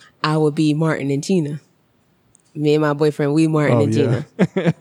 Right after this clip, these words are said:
Speaker 2: <laughs>
Speaker 1: We act just like them. Well, I'm a little, I'm a little Pam-ish.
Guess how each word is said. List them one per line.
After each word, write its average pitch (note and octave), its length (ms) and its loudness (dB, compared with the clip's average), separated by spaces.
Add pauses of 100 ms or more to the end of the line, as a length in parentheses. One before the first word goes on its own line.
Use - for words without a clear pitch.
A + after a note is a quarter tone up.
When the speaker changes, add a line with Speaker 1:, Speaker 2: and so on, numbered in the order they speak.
Speaker 2:
<laughs> - 120 -8
Speaker 1:
We D3 200 -2
act C#3 320 -2
just D3+ 180 -4
like C3+ 220 -4
them. - 180 -8 (280)
Well, C3+ 380 -2 (220)
I'm G3+ 140 0
a F#3+ 40 4
little, C#3+ 280 0
I'm G#3 160 0
a F3+ 40 0
little D3 200 0
Pam-ish. C3 920 -4